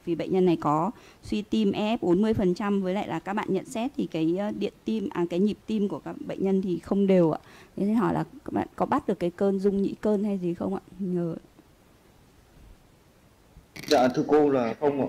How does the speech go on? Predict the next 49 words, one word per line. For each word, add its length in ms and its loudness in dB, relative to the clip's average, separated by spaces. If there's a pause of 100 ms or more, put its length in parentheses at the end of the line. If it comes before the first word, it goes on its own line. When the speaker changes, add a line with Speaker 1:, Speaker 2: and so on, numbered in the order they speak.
(380)
Speaker 2:
Trên, 240 2
ờ, 160 2
monitor 580 4
thì 80 0
không 200 -2
bắt 140 -2
được. 160 -8 (2250)
Speaker 1:
Ờ, 260 -18 (800)
vâng. 100 -14 (420)
Ờ, 300 -8 (120)
em, 260 -4 (320)
ờ, 220 -4
chỉ 120 -20
có 80 -8
ý 140 -2
kiến 280 -4
đó 80 -4
là 160 -8
thứ 140 -14
nhất 140 -8
là, 220 -8 (380)
ờ, 280 -4 (160)
cái 100 -12
tại 160 -10
thời 140 -4
điểm 180 -2
đầu 120 0
tiên 240 -4
thì 100 -2
mình 160 -2
sẽ 140 -12
cân 200 -4
nhắc 180 -6
cái 100 -6
việc 200 -6
là 100 -10
xem 320 -6
bệnh 160 -6
nhân 120 -2
này 120 -4
có 220 -10
chỉ 140 -10
định 200 -6
tiêu 140 -4
sợi 180 -10
huyết 140 -8
hay 120 -8
không 260 -8
ạ. 60 -14